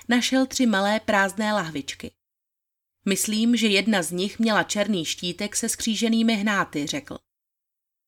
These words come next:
Na každý pád všechny tyto lahvičky vyhodil do sudu s popelem, odkud byly následně vyvezeny do odpadu a nebylo tak možné podrobit je dalšímu zkoumání.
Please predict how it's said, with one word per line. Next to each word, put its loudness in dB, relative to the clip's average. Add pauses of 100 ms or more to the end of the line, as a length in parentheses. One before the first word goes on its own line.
(160)
Na 6
každý 2
pád 4
všechny -2
tyto -2
lahvičky -2
vyhodil 0
do -4
sudu -6
s -10
popelem, -2 (360)
odkud 0
byly 4
následně 2
vyvezeny -2
do -4
odpadu -4 (300)
a 6
nebylo 2
tak -6
možné -2
podrobit -4
je 0
dalšímu -2
zkoumání. -6